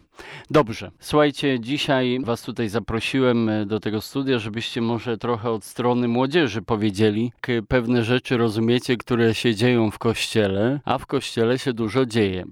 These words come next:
ponieważ przed nami będzie rok jubileuszowy, dwa tysiące dwudziesty piąty rok. To jest ogłoszony w-, przez papieża Franciszka rokiem jubileuszowym.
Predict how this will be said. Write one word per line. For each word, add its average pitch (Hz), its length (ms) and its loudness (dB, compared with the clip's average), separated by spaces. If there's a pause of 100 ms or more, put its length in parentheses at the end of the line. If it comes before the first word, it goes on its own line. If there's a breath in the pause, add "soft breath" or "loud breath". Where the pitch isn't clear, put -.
ponieważ 120 540 2
przed 117 320 0
nami 117 560 2 (140)
będzie 123 460 2
rok 123 220 2
jubileuszowy, 120 880 4
dwa 104 240 0
tysiące 117 580 0
dwudziesty 104 600 0 (100)
piąty 101 720 0
rok. 104 640 0 (100)
To 113 100 0
jest 117 260 2
ogłoszony 117 760 2
w-, - 100 -14
przez - 300 -6
papieża 113 460 -2
Franciszka 110 840 -4
rokiem 120 480 2
jubileuszowym. 113 1080 2